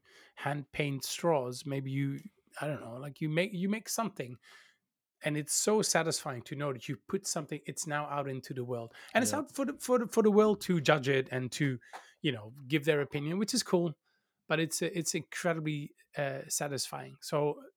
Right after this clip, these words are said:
Speaker 1: here's my big tip to all of you watching this right now. Make something. Make something. Doesn't matter what it is, however big, however
Speaker 2: <clears throat>
Speaker 1: small, makers are happier. That's what I think.
Speaker 2: I, you know, I really agree with that.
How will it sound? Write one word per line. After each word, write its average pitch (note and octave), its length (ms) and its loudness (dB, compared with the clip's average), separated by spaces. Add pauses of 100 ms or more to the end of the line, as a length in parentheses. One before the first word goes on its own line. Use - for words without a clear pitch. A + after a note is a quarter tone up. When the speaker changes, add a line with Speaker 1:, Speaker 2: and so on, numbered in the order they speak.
Speaker 1:
here's E3 200 6
my D#3+ 100 6
big D#3+ 200 4
tip - 260 4
to - 80 -2
all G3+ 120 10
of E3+ 120 2
you F3 140 4
watching F3+ 340 0
this E3+ 160 2
right E3 140 0
now. D3 220 -2 (280)
Make F3 220 4
something. A#2+ 400 -4 (500)
Make F3+ 280 6
something. D3 180 2
Doesn't E3+ 200 6
matter F3 180 8
what D#3+ 180 8
it C#3+ 40 6
is, C#3 100 2
however D#3 260 4
big, D3 160 4
however D3 160 6
Speaker 2:
<clears throat> - 0 -
Speaker 1:
small, C3+ 460 0 (640)
makers D3+ 420 4
are B2+ 100 4
happier. A#2 400 -4 (160)
That's C#3 160 -16
what A#2+ 100 -14
I A2+ 40 -18
think. - 280 -20 (380)
Speaker 2:
I, C3+ 100 -4
you B2 60 -2 (120)
know, C3+ 60 0
I A2+ 80 -4
really A2+ 280 0
agree A2+ 240 -2
with G2+ 140 -4
that. F#2+ 200 -2